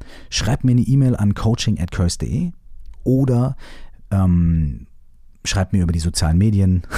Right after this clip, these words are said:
<laughs> über unsere Filterbubbles, ähm, Facebook slash Curse Official oder Instagram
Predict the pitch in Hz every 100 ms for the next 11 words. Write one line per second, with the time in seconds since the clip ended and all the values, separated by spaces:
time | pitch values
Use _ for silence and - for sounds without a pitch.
0 | - 95 82 - - 98 85 78 - 139
1 | 120 98 139 120 107 104 98 - - -
2 | - - - 85 80 80 - 113 - 90
3 | - - - 80 80 - 82 76 - -
4 | 113 98 90 - 87 80 - - 113 -
5 | 82 78 73